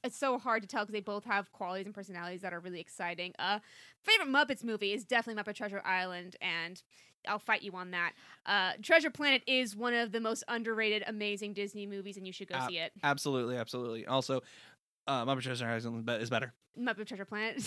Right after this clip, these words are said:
Speaker 1: <laughs>
Speaker 2: La, la, la, la, la,
Speaker 1: La,
Speaker 2: is
Speaker 1: la, la,
Speaker 2: better.
Speaker 1: la, la time. All right.
Speaker 2: And also, if Tim Curry,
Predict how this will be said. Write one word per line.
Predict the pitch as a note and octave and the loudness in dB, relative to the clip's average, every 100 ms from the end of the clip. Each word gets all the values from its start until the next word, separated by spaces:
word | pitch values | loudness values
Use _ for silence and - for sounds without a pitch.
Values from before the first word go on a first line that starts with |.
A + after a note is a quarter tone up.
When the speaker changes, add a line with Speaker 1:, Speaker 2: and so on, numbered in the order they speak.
| - | -6
Speaker 1:
<laughs> | - | 0
Speaker 2:
La, | D4+ | 4
la, | D#3 F3+ | 8 8
la, | |
la, | F#3+ F#3+ | 12 12
la, | F#3+ F#3+ F#3+ F#3 | 12 12 12 12
Speaker 1:
La, | F3+ | 12
Speaker 2:
is | |
Speaker 1:
la, | D#4+ | 12
la, | E4+ | 12
Speaker 2:
better. | E4+ E4+ | 12 12
Speaker 1:
la, | F4 E4 | 12 10
la | |
time. | - A#3+ G3 F#3+ - - - - | 8 4 2 0 -14 -18 -6 4
All | A#3+ | 8
right. | A#3+ G#3+ F#3+ - - _ _ _ _ | 10 8 6 -6 -14 _ _ _ _
Speaker 2:
And | C3 A#2 | -8 -4
also, | C3+ C#3+ D3 | 0 2 4
if | B2 | 2
Tim | - C#3 B2 | 0 -2 0
Curry, | A#2 A#2 A#2 A#2 | 0 0 -2 -6